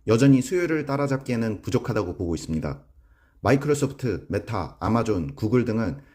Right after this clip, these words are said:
데이터 센터와 클라우드 용량을 대폭 확장하며 에이아이 연구와 제품 운영을 병행하고 있습니다. 투자자들은 이러한 대규모 지출이 장기적으로 수익을 낼지 혹은 버블 우려가 있는지에 대해 혼재된 반응을 보이고 있습니다.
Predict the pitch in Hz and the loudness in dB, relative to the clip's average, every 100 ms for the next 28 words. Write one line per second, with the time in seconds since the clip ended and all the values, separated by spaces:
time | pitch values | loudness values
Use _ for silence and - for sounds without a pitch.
0 | _ - 135 160 180 160 147 143 123 - | _ 0 2 2 -2 -2 0 0 0 -2
1 | 185 175 156 107 110 113 107 - 101 - | 0 2 0 2 2 2 0 -2 -6 -4
2 | 120 - 143 139 127 113 104 - 95 123 | -4 -6 -4 0 2 0 -4 -4 2 4
3 | 135 107 98 101 101 - 107 - 117 95 | 4 2 0 0 -2 -4 -6 -2 -2 -2
4 | 95 95 - 101 104 90 78 73 78 71 | -2 -4 -4 -4 -2 -2 -4 -6 -6 -4
5 | 67 - _ _ _ _ _ _ - 165 | -6 -8 _ _ _ _ _ _ -6 0
6 | 196 170 151 143 135 107 120 117 104 101 | 2 2 2 4 4 4 2 2 -2 -2
7 | 113 110 98 113 101 95 104 107 117 107 | -2 -2 -4 -4 -4 -4 -4 -2 0 0
8 | 104 101 156 143 123 92 - 87 - _ | 0 -2 0 2 2 0 -4 -8 -8 _
9 | _ 139 143 135 123 113 131 107 113 104 | _ 2 4 4 2 4 4 4 0 0
10 | 95 101 101 92 92 95 170 170 165 143 | -2 -2 -2 0 0 -2 -4 -2 0 0
11 | 123 90 95 - 101 98 92 - 98 90 | 0 -2 -6 -4 -4 -2 -4 -2 -2 -2
12 | - 82 76 71 | -2 -4 -4 -6